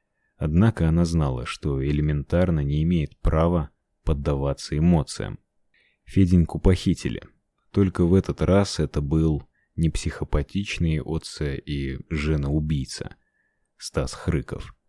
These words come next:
а ее собственный отец. Что, не исключено, было намного хуже. Ведь Феденька не знала, что Кирилл ее родитель, и она явно была от него в восторге, не исключено, даже отчасти влюблена.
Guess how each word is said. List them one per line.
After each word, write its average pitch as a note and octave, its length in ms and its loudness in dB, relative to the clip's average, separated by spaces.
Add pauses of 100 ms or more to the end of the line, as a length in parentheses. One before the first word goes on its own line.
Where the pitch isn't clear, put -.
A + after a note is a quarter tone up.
(220)
а F2 200 2
ее D2+ 380 2
собственный D2 720 -2
отец. - 500 -6 (840)
Что, F#2 420 2
не D#2 180 4
исключено, D#2 640 0
было D2+ 600 0
намного D2 540 0
хуже. - 520 -4 (640)
Ведь D2+ 220 -2
Феденька F#2 540 2
не D#2+ 140 4
знала, F2+ 380 2
что - 260 -2
Кирилл D#2 440 0
ее C#2 360 0
родитель, E2+ 580 0 (380)
и F2 100 0
она D#2 200 4
явно E2+ 520 4
была D2 360 2
от C#2+ 140 -2
него D2 340 0
в C#2+ 40 -2
восторге, C#2+ 680 -2 (300)
не F2 140 6
исключено, E2+ 640 0
даже D2 400 0
отчасти C#2 600 -6
влюблена. D2 640 2